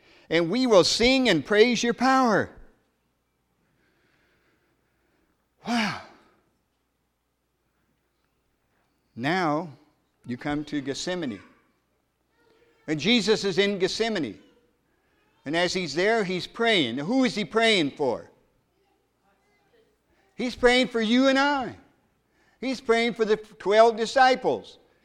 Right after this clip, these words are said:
He's praying for all the people of the world at that moment. And then he takes a little bit of break and he prays for himself. Because it is crushing. The sins are crushing him,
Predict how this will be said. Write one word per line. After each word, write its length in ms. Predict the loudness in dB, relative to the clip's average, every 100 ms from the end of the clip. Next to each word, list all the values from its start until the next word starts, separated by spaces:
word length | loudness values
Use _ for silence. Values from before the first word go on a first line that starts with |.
| _ _ _ _ _ -8
He's 220 | -6 -2
praying 340 | 0 2 0
for 180 | 2 4
all 420 | 6 6 6 6
the 140 | 4 2
people 540 | -2 -8 -8 -2 -2
of 140 | 0
the 80 | 2
world 500 | 4 6 8 6 6
at 120 | 0
that 200 | -2 -4
moment. 420 | -2 -4 -4 -8 -16 _ _ _ _ _ _ _ _ -6
And 180 | -2
then 100 | 0
he 100 | 0
takes 300 | 4 4 6
a 80 | 2
little 320 | 0 -2 0
bit 220 | 6 6 6
of 120 | 4
break 360 | 6 6 6
and 80 | -4
he 80 | -4
prays 400 | 2 4 4 0
for 160 | -4 -4
himself. 560 | -2 2 4 4 0 -6 _ _ _ _ _ _ _ _ _ _ _ _ _ _ _ _ _ _ -12
Because 380 | -2 0 0
it 120 | 0 0
is 160 | -2
crushing. 760 | -2 10 10 10 6 -2 -2 -6
The 100 | -6
sins 600 | -6 0 2 2 2 -2
are 140 | -4
crushing 760 | -6 -4 6 8 8 4 -6 -4
him, 380 | -6 -6 -10